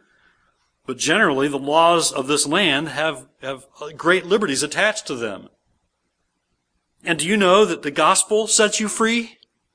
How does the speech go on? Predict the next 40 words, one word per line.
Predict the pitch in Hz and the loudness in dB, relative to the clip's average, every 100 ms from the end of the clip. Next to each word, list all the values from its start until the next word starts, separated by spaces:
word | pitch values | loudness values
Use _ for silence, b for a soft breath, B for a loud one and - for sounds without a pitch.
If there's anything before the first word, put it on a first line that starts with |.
| _ _ _ - | _ _ _ -10
Do | 165 | -6
you | |
realize | 170 208 208 196 | 2 4 4 2
that | 175 | -4
the | 170 | -10
gospel | 156 170 190 190 - | 0 2 4 2 0
of | 175 | -2
the | |
Lord | 156 170 180 | 0 0 0
Jesus | 180 170 175 | -2 -2 -2
Christ, | - 165 185 | 0 0 0
when | 131 | -4
you | 151 175 B B _ | -6 -6 B B _
place | - 180 196 - | 2 4 4 0
your | 147 | -4
faith | - - 180 202 196 | -4 0 2 2 -2
in | |
the | 147 | -4
Lord | 139 170 | 0 0
Jesus | 170 165 156 - | 0 -4 -4 -4
Christ | - 156 170 180 | -2 0 0 -2
and | 127 | -6
you | 151 | -6
repent | 160 120 - 160 170 185 | -4 -6 -6 -2 0 -2
of | |
your | 147 139 | -4 -6
sins, | 165 170 | -4 -6
turning | 165 165 170 | -8 -10 -10
from | 170 | -10
those | 170 165 | -8 -8
sins, | 180 - B B - | -8 -10 B B -10
you | 156 190 | -2 2
are | 143 | 4
liberated | 131 139 185 202 156 135 131 135 | 4 2 2 2 2 -2 -2 -6
from | 143 | -6
your | 135 131 | -4 -2
sin | 175 170 127 123 B | 0 0 0 -6 B
and | 135 127 | -8 -4
sin's | - 151 139 | -2 -4 -4
penalties? | 151 139 104 95 - - | -4 -4 -6 -10 -12 -14